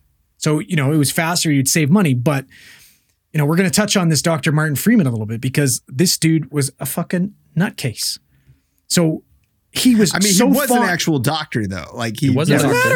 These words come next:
Speaker 1: matter.
Speaker 2: Like,
Speaker 1: There
Speaker 2: like,
Speaker 1: are
Speaker 2: I,
Speaker 1: shitty
Speaker 2: I, I'm
Speaker 1: doctors,
Speaker 2: just, I
Speaker 1: and
Speaker 2: know
Speaker 1: he was
Speaker 2: there are
Speaker 1: one of
Speaker 2: shitty
Speaker 1: them.
Speaker 2: doctors. I'm just saying, like, he was a doctor.
Speaker 3: For the time, for the
Speaker 2: <laughs>
Speaker 3: time period,
Speaker 1: Doesn't
Speaker 3: he was
Speaker 1: matter.
Speaker 3: a medical doctor.
Speaker 1: So,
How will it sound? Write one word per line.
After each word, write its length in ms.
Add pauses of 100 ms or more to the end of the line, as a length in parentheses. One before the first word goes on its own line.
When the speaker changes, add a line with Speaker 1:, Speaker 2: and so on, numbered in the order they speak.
Speaker 1:
matter. 60 (200)
Speaker 2:
Like, 120
Speaker 1:
There 120
Speaker 2:
like, 140
Speaker 1:
are 20
Speaker 2:
I, 40
Speaker 1:
shitty 260
Speaker 2:
I, 120
I'm 60
Speaker 1:
doctors, 400
Speaker 2:
just, 180
I 60
Speaker 1:
and 100
Speaker 2:
know 60
Speaker 1:
he 100
was 140
Speaker 2:
there 80
are 20
Speaker 1:
one 80
of 60
Speaker 2:
shitty 80
Speaker 1:
them. 100
Speaker 2:
doctors. 380
I'm 100
just 180
saying, 220
like, 220 (580)
he 140
was 280
a 60
doctor. 340
Speaker 3:
For 60
the 80
time, 360 (100)
for 160
the 100
Speaker 2:
<laughs> 0
Speaker 3:
time 320
period, 300
Speaker 1:
Doesn't 160
Speaker 3:
he 40
was 160
Speaker 1:
matter. 120
Speaker 3:
a 240
medical 320
doctor. 380
Speaker 1:
So, 280